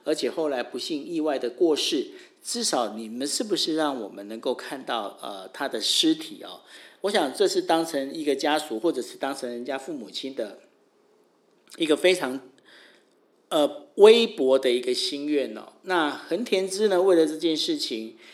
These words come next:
他从一九九七年开始，他就开始积极的、积极的去等于说日-，呃，日本各地去游说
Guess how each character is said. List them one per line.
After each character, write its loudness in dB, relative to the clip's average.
他 4
从 -2
一 -6
九 6
九 2
七 -4
年 -2
开 0
始， -2
他 0
就 4
开 0
始 -6
积 -6
极 -6
的、 -4
积 -6
极 -10
的 -4
去 -2
等 -10
于 -12
说 -2
日-， -2
呃， -4
日 -2
本 -6
各 6
地 -4
去 -8
游 -2
说 -2